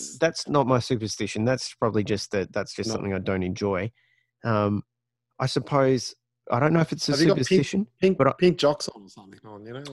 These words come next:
Speaker 1: Well, I was gonna say, I've never, I never, um, watch a game in the nude,
Speaker 2: <laughs>
Speaker 1: which the, the other
Speaker 2: I'm
Speaker 1: Geelong
Speaker 2: glad that's
Speaker 1: supporters at
Speaker 2: superstition.
Speaker 1: Kardinia Park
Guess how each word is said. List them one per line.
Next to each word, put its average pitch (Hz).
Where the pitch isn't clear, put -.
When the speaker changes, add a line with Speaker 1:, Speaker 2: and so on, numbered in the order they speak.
Speaker 1:
Well, 147
I 151
was 139
gonna 156
say, 131
I've 117
never, 139
I 127
never, 131
um, 117
watch 127
a 123
game 117
in 113
the 110
nude, 107
Speaker 2:
<laughs> -
Speaker 1:
which 139
the, 151
the 156
other 170
Speaker 2:
I'm 156
Speaker 1:
Geelong 143
Speaker 2:
glad 143
that's 135
Speaker 1:
supporters 143
at 123
Speaker 2:
superstition. 123
Speaker 1:
Kardinia 117
Park 117